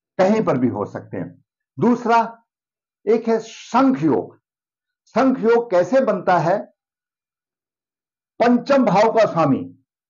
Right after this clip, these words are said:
और छठे भाव का स्वामी आपकी कुंडली में कोई भी हो पंचम भाव में,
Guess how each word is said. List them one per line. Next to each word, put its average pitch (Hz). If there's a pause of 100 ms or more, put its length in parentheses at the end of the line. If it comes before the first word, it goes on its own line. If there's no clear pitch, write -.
(140)
और 226
छठे 220
भाव 151
का 147
स्वामी 117 (260)
आपकी 240
कुंडली 214
में 233
कोई 165
भी 220
हो 175
पंचम 151
भाव 131
में, 165